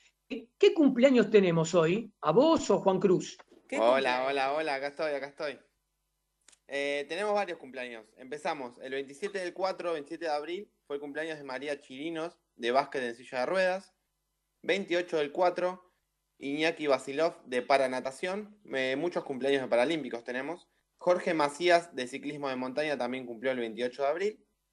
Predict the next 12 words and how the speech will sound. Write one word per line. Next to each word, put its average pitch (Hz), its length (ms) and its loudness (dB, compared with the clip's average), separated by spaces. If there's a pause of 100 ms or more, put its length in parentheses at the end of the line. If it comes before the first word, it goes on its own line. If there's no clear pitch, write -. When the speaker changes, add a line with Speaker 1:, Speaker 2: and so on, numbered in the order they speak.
(360)
Speaker 3:
Veintinueve 180 480 2
de 156 80 4
abril, 160 280 2
el 143 100 -2
Día 143 100 0
del 143 100 2
Animal. 180 500 -4 (640)
Cumplió 143 340 0
Jonathan 147 480 -2
Hoxman, 175 640 -2
de 131 100 0
bowling, 190 580 0